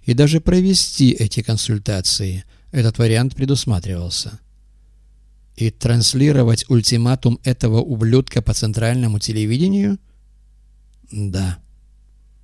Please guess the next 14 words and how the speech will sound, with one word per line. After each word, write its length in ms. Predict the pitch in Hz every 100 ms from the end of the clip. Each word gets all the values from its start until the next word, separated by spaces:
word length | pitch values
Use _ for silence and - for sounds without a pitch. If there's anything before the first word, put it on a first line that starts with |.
| _ _ _
Да 240 | 113 101 127
вы 160 | 127
представляете, 840 | - 110 - 120 113 113 113 110 110
что 280 | - 120 107
будет? 400 | 110 95 - - - _ _ _ _ -
Вы 160 | 117 131
отдаёте 480 | 120 123 131 139 127
себе 340 | - 120 120
отчёт 380 | 117 - 123 110
в 80 | -
том, 340 | - 127 117
что 260 | - - 98
сказали? 680 | - 120 117 123 95 78 - _ _ _ _ _ _ _ _ _ _ _ _ _ -
Вполне. 680 | - - 160 151 107 87